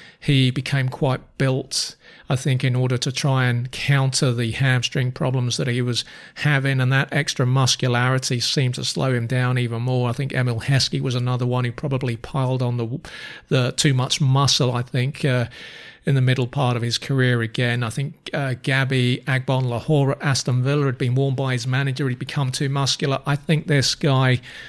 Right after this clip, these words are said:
at the cafe might be too muscular to be a, um, an elite waiter.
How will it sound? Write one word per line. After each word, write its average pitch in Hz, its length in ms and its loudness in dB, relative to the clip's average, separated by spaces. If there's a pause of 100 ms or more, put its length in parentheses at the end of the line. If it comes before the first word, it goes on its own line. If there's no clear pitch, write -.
(180)
at 143 200 0
the 127 120 -2
cafe 131 880 0
might 135 320 4
be 147 100 -2
too 135 240 2
muscular 127 640 2
to 120 380 0 (520)
be 123 420 2
a, 120 580 2
um, 120 340 0 (520)
an 147 120 6
elite 127 640 4 (260)
waiter. 131 680 2